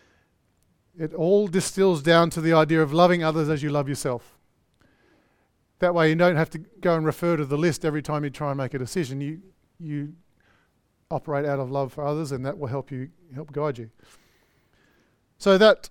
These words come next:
verse, or that quote there from verse fourteen, "You shall love your neighbour as yourself," is actually a quote from Leviticus. So which goes to show even the Old Testament was not in the end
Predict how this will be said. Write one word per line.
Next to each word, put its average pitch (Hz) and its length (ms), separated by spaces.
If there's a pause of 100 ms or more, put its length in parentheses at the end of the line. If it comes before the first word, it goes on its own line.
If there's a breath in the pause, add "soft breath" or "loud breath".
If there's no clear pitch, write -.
(120)
verse, 165 480
or 147 220
that 160 180
quote 170 280
there 143 220
from 135 440
verse 147 240
fourteen, 151 420
"You 147 120
shall 143 160
love 139 200
your 135 80
neighbour 135 340
as 123 120
yourself," 127 320
is 131 100
actually 175 240
a 139 40
quote 147 280
from 127 220
Leviticus. 139 580 (1000)
So - 140
which 165 140
goes 165 180
to 143 80
show 165 220
even 196 180
the 170 80
Old 185 220
Testament 160 520 (200)
was 147 240
not 156 320
in 160 100
the 143 100
end 143 220